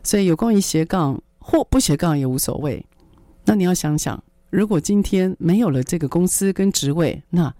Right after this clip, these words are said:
你的强项是什么？你的专长是什么？也许在年初想想这个问题，让自己有更多的能量累-，呃，累积是好的哦。接下来我想要简单的谈一下，就是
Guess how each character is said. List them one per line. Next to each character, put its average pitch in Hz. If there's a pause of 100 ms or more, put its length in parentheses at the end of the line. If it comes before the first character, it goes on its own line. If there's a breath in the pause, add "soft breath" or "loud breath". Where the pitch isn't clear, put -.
你 147
的 151
强 147
项 208
是 147
什 -
么？ - (380 soft breath)
你 -
的 156
专 220
长 139
是 151
什 -
么？ - (1160 loud breath)
也 294
许 233
在 233
年 196
初 269
想 185
想 165
这 170
个 175
问 175
题， 143 (220)
让 208
自 185
己 202
有 143
更 175
多 170
的 151 (240)
能 156
量 202
累-， 139 (100)
呃， 135
累 131
积 165
是 156
好 -
的 -
哦。 - (1300 loud breath)
接 -
下 294
来 226
我 196
想 175
要 147
简 151
单 160
的 156
谈 -
一 131
下， -
就 143
是 -